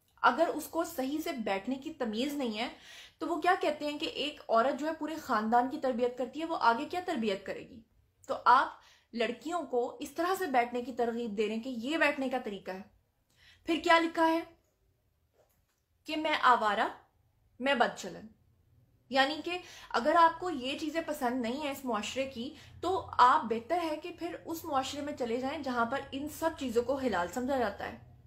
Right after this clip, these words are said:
वहां चले जाएं, आपको आजादी है।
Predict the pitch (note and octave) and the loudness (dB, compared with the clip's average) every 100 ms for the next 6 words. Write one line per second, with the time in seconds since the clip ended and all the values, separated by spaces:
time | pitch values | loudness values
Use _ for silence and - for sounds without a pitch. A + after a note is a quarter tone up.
0 | - - - A3 G3+ A#3+ D4+ D#4+ D4+ C#4 | -20 -20 -14 -8 -6 -4 -2 -2 -2 -6
1 | - _ - - A3+ - C4 - A3+ G3 | -12 _ -8 0 0 2 2 2 2 0
2 | F3+ D4 C#4 A#3 - | 0 -2 -2 -4 -16